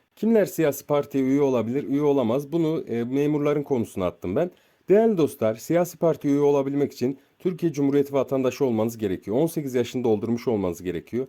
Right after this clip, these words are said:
Medeni hakları kullanmaya ehil olmanız gerekiyor. Bakın yüksek öğretim elemanları ve yüksek öğretim öğrencileri siyasi partiye üye olabiliyorlar. Ama bakın hakim ve savcılar, yüksek yargı mensupları, T S K mensupları,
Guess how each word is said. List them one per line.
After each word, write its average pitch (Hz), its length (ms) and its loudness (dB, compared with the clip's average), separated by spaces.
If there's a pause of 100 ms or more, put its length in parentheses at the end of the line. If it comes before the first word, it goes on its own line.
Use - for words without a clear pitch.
(300)
Medeni 180 380 4
hakları 156 360 0
kullanmaya 147 460 0
ehil 113 220 0
olmanız 113 420 0
gerekiyor. 101 480 -4 (280)
Bakın 170 260 0
yüksek 160 400 -2
öğretim 170 460 4
elemanları 131 680 2 (260)
ve 143 60 0
yüksek 180 500 -2
öğretim 170 380 2
öğrencileri 131 760 2 (140)
siyasi 156 440 0
partiye 135 460 0
üye 175 280 2
olabiliyorlar. 117 720 0 (180)
Ama 160 440 0 (340)
bakın 175 240 -2
hakim 156 480 0
ve 147 60 2
savcılar, 120 520 0
yüksek 127 440 -4
yargı 139 280 0
mensupları, 113 640 0 (280)
T 135 160 0
S 139 200 -2
K 160 180 0
mensupları, 113 640 0